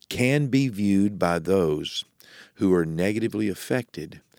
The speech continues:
as though it were just the voice of a dictator. How many times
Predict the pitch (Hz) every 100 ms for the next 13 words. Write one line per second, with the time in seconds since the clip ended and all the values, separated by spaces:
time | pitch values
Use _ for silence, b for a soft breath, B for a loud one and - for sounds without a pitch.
0 | B B - 92 85 85 98 107 - 92
1 | 98 90 95 - - 87 90 - - 92
2 | 87 87 82 - 82 85 87 _ _ _
3 | _ b b b b b 92 85 90 87
4 | - 92 87 80 80 -